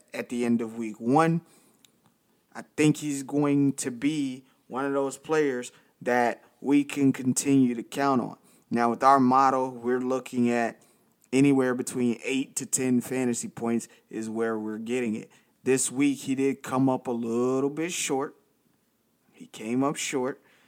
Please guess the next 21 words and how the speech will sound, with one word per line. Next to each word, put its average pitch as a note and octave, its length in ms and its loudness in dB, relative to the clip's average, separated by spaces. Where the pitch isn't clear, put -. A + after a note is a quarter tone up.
Uh, G#2 720 -10
he G#2+ 240 -14
was A2+ 180 -8
at A2 180 -2
seven C3+ 840 -4
point D3 300 -6
six - 340 -6
fantasy C3+ 460 -6
points C3+ 420 -10
in D3 140 -8
P D3 200 -12
P, - 220 -18
in B2+ 100 -8
full C#3 260 -4
P D#3 180 -10
P F3+ 180 -10
R C3 180 0
leagues, - 680 -12
which - 240 -10
is F3 100 -8
fine. D#3+ 380 -2